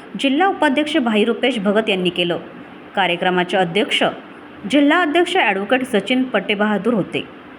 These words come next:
तर प्रमुख उपस्थिती म्हणून जिल्हा वरिष्ठ उपाध्यक्ष भाई संजय शिंदे होते.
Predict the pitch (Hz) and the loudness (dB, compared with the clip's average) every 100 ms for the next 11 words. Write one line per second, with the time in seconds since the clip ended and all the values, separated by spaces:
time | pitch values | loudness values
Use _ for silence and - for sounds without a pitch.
0 | - - - - - - - - - - | -20 -20 -20 -20 -20 -20 -20 -20 -20 -6
1 | 196 190 185 196 196 190 196 190 185 202 | -2 0 2 2 0 0 0 0 0 2
2 | 220 269 285 - - - 196 277 302 415 | 4 2 0 -4 -14 -12 0 2 4 4
3 | 339 294 302 262 214 208 196 233 - 247 | 2 0 2 0 2 2 2 0 2 0
4 | 180 196 185 240 214 180 185 220 208 175 | 2 2 0 0 0 0 0 0 0 0
5 | 175 160 156 | 0 0 -2